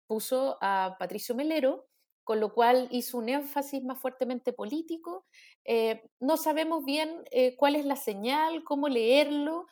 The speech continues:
eh, y nos gustaría que tú nos contaras un poco, eh, cuáles son tus expectativas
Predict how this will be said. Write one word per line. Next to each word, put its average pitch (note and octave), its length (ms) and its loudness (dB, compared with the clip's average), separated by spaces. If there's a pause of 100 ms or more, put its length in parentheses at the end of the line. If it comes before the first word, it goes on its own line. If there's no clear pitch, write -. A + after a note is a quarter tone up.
(300)
eh, A#3 320 4
y B3 120 0
nos B3+ 120 4
gustaría C4+ 420 4
que D#4 80 -2
tú D#4 120 0
nos E4 120 2
contaras D4+ 400 6
un C#4 160 -4
poco, D4+ 420 4 (280)
eh, G#3+ 500 6 (220)
cuáles E4 260 10
son F4 200 2
tus D#4+ 140 0
expectativas D4 720 4